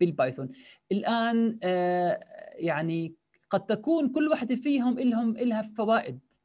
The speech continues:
حسب المجال اللي نحن بدنا يعني نشتغل فيه. مثلا بدنا نشتغل نحن الآن بالداتا ساينس،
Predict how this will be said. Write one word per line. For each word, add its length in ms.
حسب 400
المجال 600
اللي 180
نحن 340
بدنا 440
يعني 280
نشتغل 460
فيه. 260
مثلا 300
بدنا 160
نشتغل 420
نحن 200
الآن 240
بالداتا 280
ساينس، 640